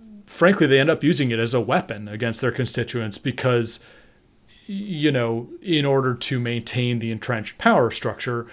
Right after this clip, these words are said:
they have to learn how to talk around and about these issues without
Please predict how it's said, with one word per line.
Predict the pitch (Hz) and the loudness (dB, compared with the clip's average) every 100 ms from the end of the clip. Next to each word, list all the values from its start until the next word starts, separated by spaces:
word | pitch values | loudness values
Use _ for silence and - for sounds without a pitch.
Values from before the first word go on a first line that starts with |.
| - - - | -20 -20 0
they | 139 | 2
have | 127 143 - | 4 2 2
to | |
learn | 131 135 135 | 0 2 0
how | 113 123 117 | 0 0 0
to | - 123 113 107 - _ _ _ | 0 0 0 -4 -10 _ _ _
talk | - 143 135 | 2 4 4
around | 131 117 135 160 139 127 120 123 | 0 2 4 4 4 2 0 -2
and | 117 | -2
about | 113 139 202 - - | 0 2 0 -2 -10
these | 127 110 104 | -8 -6 -6
issues | 101 - 101 107 123 - - - _ _ _ 339 | -8 -8 -8 -8 -8 -12 -16 -20 _ _ _ -14
without | 320 147 139 139 143 127 123 127 - | -8 0 4 6 6 4 2 -2 -6